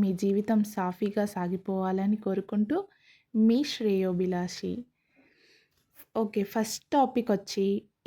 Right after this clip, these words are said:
International Day of Zero Waste. ఈ రోజు యొక్క ముఖ్య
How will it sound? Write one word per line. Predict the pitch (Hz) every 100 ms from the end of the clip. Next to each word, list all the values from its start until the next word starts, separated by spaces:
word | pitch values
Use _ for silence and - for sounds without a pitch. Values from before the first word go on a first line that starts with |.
| 220
International | 226 226 254 240 214 202 - 202 196 196 190 196
Day | 196 202
of | 226 - 180
Zero | 202 196 196 180
Waste. | 185 185 196 - - - _ _ _ _ 240
ఈ | 233
రోజు | 220 233 226
యొక్క | 285 240 240 196 196 - 202
ముఖ్య | 196 -